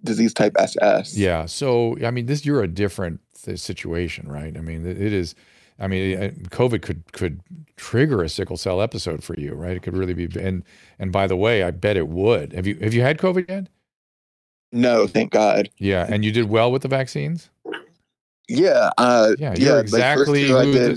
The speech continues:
Speaker 2: the, you're four, almost forty years old. You're exactly who the vaccine is.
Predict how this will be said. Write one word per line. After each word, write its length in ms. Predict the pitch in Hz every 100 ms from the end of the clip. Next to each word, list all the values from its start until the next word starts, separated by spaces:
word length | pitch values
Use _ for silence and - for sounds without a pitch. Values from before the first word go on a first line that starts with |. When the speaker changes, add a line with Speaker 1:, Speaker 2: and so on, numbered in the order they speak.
| -
Speaker 2:
the, 60 | 117
you're 180 | 131
four, 260 | - 131 120
almost 220 | 110 101
forty 220 | 117 104
years 200 | 92 92
old. 260 | 160 175 156
You're 120 | 131
exactly 500 | 123 101 127 135 139
who 100 | 127
the 100 | 127
vaccine 400 | 120 120 - 123
is. 240 | 117 101